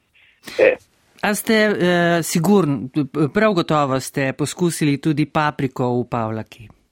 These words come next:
Speaker 1: To, pečeno.
Speaker 2: Mm, ta pa ni pečena, ki jo jaz poznam.
Speaker 1: Eh, jaz
Speaker 2: Vi
Speaker 1: sem
Speaker 2: mislite
Speaker 1: pa pekel, pa sem jo dal v kozarce.
Speaker 2: Ah, ne, ne, ne, paprika v pavlaki, to je paprika v kajmaku oziroma v skut-, v, v,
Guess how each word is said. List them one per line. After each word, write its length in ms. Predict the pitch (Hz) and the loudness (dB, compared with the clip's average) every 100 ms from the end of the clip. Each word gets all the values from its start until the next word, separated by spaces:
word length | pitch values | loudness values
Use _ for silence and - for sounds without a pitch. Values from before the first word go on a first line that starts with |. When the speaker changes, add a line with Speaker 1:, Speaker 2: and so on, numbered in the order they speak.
| _ - | _ -4
Speaker 1:
To, 120 | - - - - - - 190 - | -4 -4 -14 -20 -12 -8 -8 0
pečeno. 680 | 175 - 180 151 131 101 - - _ _ _ _ - | 0 2 4 4 2 -2 -8 -20 _ _ _ _ -8
Speaker 2:
Mm, 520 | 139 147 139 139 139 | -2 0 0 0 -2
ta 240 | 123 208 269 | -2 -2 0
pa 140 | 254 | 2
ni 140 | 233 | 0
pečena, 500 | 269 240 - 123 120 | 0 -2 -2 -2 -2
ki 200 | 117 - | -4 -6
jo 80 | 123 | -6
jaz 220 | 127 123 - | -4 -4 -6
poznam. 480 | 127 117 120 117 113 _ _ _ _ _ _ _ _ - | -10 -6 -6 -6 -10 _ _ _ _ _ _ _ _ 0
Speaker 1:
Eh, 40 | 156 156 147 143 | 6 6 6 6
jaz 200 | 175 196 | 6 6
Speaker 2:
Vi 80 | 170 | 4
Speaker 1:
sem 120 | 214 | 4
Speaker 2:
mislite 380 | 262 208 240 202 | 4 4 4 4
Speaker 1:
pa 60 | |
pekel, 320 | 254 - 285 262 | 4 4 4 6
pa 180 | 262 233 | 4 4
sem 160 | 233 | 6
jo 140 | 214 220 | 6 8
dal 240 | 220 220 226 | 6 6 6
v 100 | 214 | 4
kozarce. 680 | 240 220 233 196 - 131 101 - _ _ - - | 2 6 6 4 2 0 0 -6 _ _ -18 -10
Speaker 2:
Ah, 140 | - 151 - | -6 -6 -6
ne, 180 | - 220 | 0 2
ne, 120 | 302 | 4
ne, 180 | 277 269 | 4 4
paprika 500 | 196 208 214 285 240 | 2 2 2 0 2
v 60 | 214 | 2
pavlaki, 480 | 226 226 185 - 170 | 2 2 2 0 -2
to 100 | 240 | 0
je 40 | |
paprika 460 | 208 185 240 247 220 | 2 0 0 -2 0
v 100 | 196 | 0
kajmaku 480 | 208 220 202 190 | 0 2 2 0
oziroma 400 | 165 160 208 180 | -2 0 0 2
v 60 | 151 | 0
skut-, 360 | 143 - 214 - | -4 -4 -4 0
v, 80 | 165 | 0
v, 340 | 156 151 147 | 2 2 0